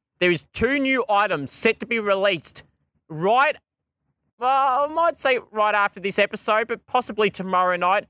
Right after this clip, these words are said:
If not, definitely in the next few days. New merch items will be released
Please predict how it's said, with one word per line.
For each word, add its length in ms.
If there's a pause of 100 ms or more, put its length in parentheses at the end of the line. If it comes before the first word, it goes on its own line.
(160)
If 160
not, 320
definitely 420 (140)
in 80
the 60
next 220
few 180
days. 480 (480)
New 280
merch 400
items 300
will 80
be 140
released 580